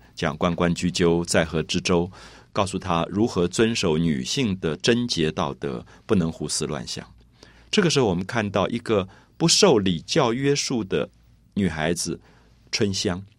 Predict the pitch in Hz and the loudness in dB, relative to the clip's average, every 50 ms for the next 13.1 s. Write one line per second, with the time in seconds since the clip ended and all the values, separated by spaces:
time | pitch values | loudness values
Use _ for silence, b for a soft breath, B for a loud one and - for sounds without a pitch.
0 | _ _ _ _ _ _ _ _ _ _ _ _ _ _ _ _ _ _ _ _ | _ _ _ _ _ _ _ _ _ _ _ _ _ _ _ _ _ _ _ _
1 | - - 165 170 - 165 165 - 165 151 131 123 - 85 67 78 95 98 104 110 | 0 2 2 4 4 2 2 2 2 0 0 0 0 -2 0 0 0 0 0 -2
2 | - - 90 62 52 B B B B B B B B - - 143 143 156 151 - | -4 -6 -8 -8 -8 B B B B B B B B 0 0 0 2 2 0 2
3 | - 160 151 - - - 139 87 - b b b b b b b - 175 175 - | 2 0 0 0 0 0 0 -2 -2 b b b b b b b 2 2 2 2
4 | 120 98 - 139 - - - 104 117 117 120 104 - 87 101 104 90 - 95 87 | 2 2 2 0 0 0 2 2 2 2 0 0 0 -2 0 -2 -2 -2 -2 -4
5 | 82 - 87 80 80 - - 101 98 98 B B B B B B B B B _ | -4 -4 -8 -8 -6 -8 -6 -6 -6 -6 B B B B B B B B B _
6 | 139 127 123 110 87 76 78 - 139 127 107 95 - 113 143 123 - - 71 62 | 4 6 6 6 6 4 2 2 2 2 2 2 0 -2 -2 -2 -2 -4 -8 -10
7 | - - - 95 82 80 - B B B B B - - 160 165 135 117 135 139 | -10 -10 -6 -6 -6 -6 -6 B B B B B 2 4 4 6 6 4 2 4
8 | 147 135 - - 135 135 131 - 143 123 101 98 B B B B B B B _ | 4 2 2 2 0 0 2 2 2 2 2 0 B B B B B B B _
9 | _ _ _ _ _ _ _ _ - - 156 156 156 147 110 - - 101 110 - | _ _ _ _ _ _ _ _ -2 2 2 2 4 2 -2 0 2 0 0 0
10 | - - 139 131 123 110 - 123 117 120 117 104 98 92 107 101 92 107 101 87 | 0 -2 -2 0 0 -2 0 0 0 0 0 0 0 0 0 0 0 0 -2 -2
11 | 85 76 - - _ _ _ _ _ _ 185 160 127 110 98 - - 101 78 85 | -2 -4 -6 -10 _ _ _ _ _ _ 2 4 4 2 0 -2 -2 -2 -2 0
12 | 92 95 - b b b b b b b b - 113 104 101 131 143 - - 95 | -2 -4 -6 b b b b b b b b 2 2 4 4 2 0 -2 -4 -2
13 | 85 90 | -2 -4